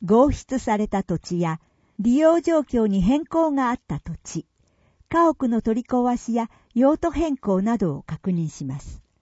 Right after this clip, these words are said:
償却資産。申告内容の確認のため、事前に連絡の上、固定資産台帳などの提出をお願いする場合があります。詳細な実地調査、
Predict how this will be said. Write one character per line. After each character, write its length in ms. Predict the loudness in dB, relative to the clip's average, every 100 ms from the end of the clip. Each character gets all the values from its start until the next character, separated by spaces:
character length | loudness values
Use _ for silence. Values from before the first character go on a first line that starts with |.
| _ _ _ _ _ _ _
償 320 | -6 2 2 2
却 360 | 0 0 -2
資 160 | -4 -6
産。 260 | -10 -12 -14 _ _ _ _ _ _
申 300 | -8 -6 -2
告 240 | -2 -2
内 240 | 0 0 2
容 140 | 2
の 140 | 2 0
確 260 | 0 0
認 260 | 2 2 2
の 120 | 0
た 180 | -2 0
め、 200 | 0 -2 _ _ -4
事 160 | -2 2
前 160 | 4
に 180 | 4 4
連 240 | 4 4
絡 280 | 2 -2 -4
の 240 | -2 -2 0
上、 240 | -2 -4 _ _
固 140 | -2
定 240 | 0 0 -2
資 180 | -4 -2
産 280 | 0 0
台 220 | 0 0 -2
帳 240 | -2 -2
な 160 | -2 -2
ど 100 | -2
の 140 | -2
提 260 | 0 0 0
出 280 | -4 -4 -2
を 160 | -2 0
お 80 |
願 320 | 0 2 0 -2
い 60 |
す 160 | -2 -2
る 120 | 0
場 160 | 0 -2
合 100 | -2
が 200 | -2 -4
あ 60 |
り 120 | -4 -6
ま 120 | -8
す。 240 | -12 -20 -20 _ _ _ _ _ _ -12
詳 340 | 2 4 4
細 280 | 2 0 0
な 180 | 0 -2
実 200 | -4 -10
地 180 | -10 -10
調 280 | -4 -2 0
査、 240 | -2 -10